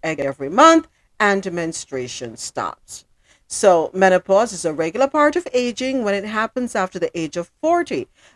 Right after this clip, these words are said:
But some women can go through menopause early. How so? It can be the result of surgery, like if their ovaries are removed in a hysterectomy, or damage to their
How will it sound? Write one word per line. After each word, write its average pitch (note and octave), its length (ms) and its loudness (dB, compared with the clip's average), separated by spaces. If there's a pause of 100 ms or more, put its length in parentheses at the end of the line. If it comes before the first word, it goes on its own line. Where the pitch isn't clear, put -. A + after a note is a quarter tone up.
But G#3 220 8
some C#4 600 4
women F#3+ 560 0
can G#3 440 2
go C4 280 4
through A#3+ 300 -4
menopause D#3+ 760 -4 (160)
early. C#3+ 460 -4 (640)
How A#3 240 6
so? A#2 420 0 (180)
It F#3+ 160 -2
can F#3 220 0
be F3 140 2
the E3+ 100 -4
result D#3+ 420 -2
of F3+ 180 -4
surgery, G3 720 0
like D3+ 260 -4
if E3 120 -12
their D3+ 240 -2
ovaries E3 480 -4
are D3 180 0
removed E3 420 -4
in D3 80 -8
a D3+ 80 -4
hysterectomy, D#3 1000 -4 (400)
or B3 240 8
damage F3+ 640 2
to F3+ 160 -4
their D#3 240 -2